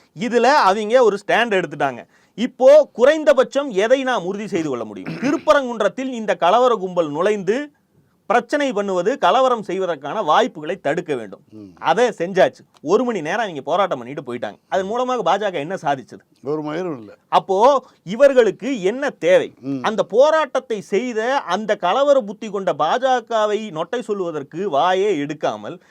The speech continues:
Speaker 1: இது எப்படி நீங்க அப்படி வாதாட போச்சு?
Speaker 2: ம்.
Speaker 1: உங்கள் வாத திறமையில் இந்த பாயிண்ட் எல்லாம் ஏன் சேர்க்கல?
Speaker 2: அஞ்சாவது இவன் தான் கேட்கணும், "வாங்க சார்."
Speaker 1: நீங்க உட்காருங்க சார்
Speaker 2: ஆ.
Speaker 1: அப்படின்னு. எந்த ஒரு பிரச்சனையிலையும் திமுகவை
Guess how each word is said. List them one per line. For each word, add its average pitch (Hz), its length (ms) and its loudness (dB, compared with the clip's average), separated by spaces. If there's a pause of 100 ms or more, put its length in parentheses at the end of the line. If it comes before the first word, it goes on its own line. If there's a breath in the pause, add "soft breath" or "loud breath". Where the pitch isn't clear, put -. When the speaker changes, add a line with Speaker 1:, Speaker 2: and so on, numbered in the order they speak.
(180 soft breath)
Speaker 1:
இது 220 240 -4
எப்படி 233 400 2
நீங்க 254 240 -4
அப்படி 175 240 -2
வாதாட 175 300 2
போச்சு? 123 460 -10
Speaker 2:
ம். 120 300 -16 (460)
Speaker 1:
உங்கள் 240 280 6
வாத 262 320 4
திறமையில் 220 540 -4
இந்த 208 220 0
பாயிண்ட் 214 360 -4
எல்லாம் 190 180 -2
ஏன் 151 300 -6
சேர்க்கல? 135 460 -4 (200)
Speaker 2:
அஞ்சாவது 202 680 4
இவன் 202 320 -2
தான் 208 120 -2
கேட்கணும், 156 380 -6
"வாங்க 247 340 4
சார்." 185 240 2
Speaker 1:
நீங்க 294 240 2
உட்காருங்க 277 300 4
சார் 143 360 2
Speaker 2:
ஆ. 151 60 -2
Speaker 1:
அப்படின்னு. 123 400 -6
எந்த 262 380 2
ஒரு 202 220 2
பிரச்சனையிலையும் 151 720 -6 (540)
திமுகவை 233 680 -2